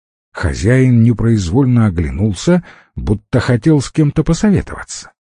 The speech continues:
Но в полого убегающем к откосу дворе никого не было. Только дальше, почти у самого обрыва,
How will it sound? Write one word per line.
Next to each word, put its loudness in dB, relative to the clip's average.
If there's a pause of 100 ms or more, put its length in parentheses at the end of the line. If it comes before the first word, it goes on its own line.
(500)
Но 0
в -10
полого 0
убегающем 2
к -6
откосу -2
дворе 0 (380)
никого 2
не 2
было. -12 (520)
Только 2
дальше, -2 (320)
почти -4
у 2
самого 0
обрыва, -2